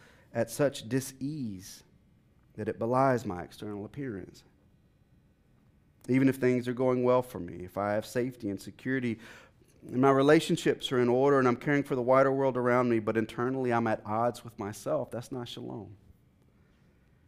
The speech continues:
Shalom is where my whole being finds integration. With my outside life and my inner life, when they find congruence and harmony with each other,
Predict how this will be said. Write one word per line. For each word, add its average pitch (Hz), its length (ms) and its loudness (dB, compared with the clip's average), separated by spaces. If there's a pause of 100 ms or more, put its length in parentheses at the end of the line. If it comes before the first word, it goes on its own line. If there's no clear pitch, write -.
(360)
Shalom 151 380 4
is 131 100 0
where 135 120 0
my 127 140 2
whole 131 340 -6
being 123 440 2
finds 98 460 -4
integration. 92 800 -12 (1900)
With 113 100 -4
my 110 120 2
outside 120 400 2
life 117 360 4
and 110 100 -4
my 110 120 0
inner 120 260 0
life, 110 360 -2
when 107 120 -4
they 107 100 -2
find 127 420 -4
congruence 127 840 -4
and 107 140 -6
harmony 127 580 0
with 95 220 -8
each - 200 -14
other, 104 340 -12